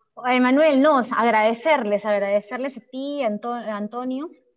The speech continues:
eh, que nos hayan acompañado, que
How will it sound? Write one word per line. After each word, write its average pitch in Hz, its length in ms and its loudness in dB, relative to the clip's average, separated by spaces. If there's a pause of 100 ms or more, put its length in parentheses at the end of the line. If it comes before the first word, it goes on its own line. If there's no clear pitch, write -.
eh, 180 680 -12
que 190 80 -16
nos 185 200 -16
hayan 208 220 -8
acompañado, 220 880 -10
que 190 160 -16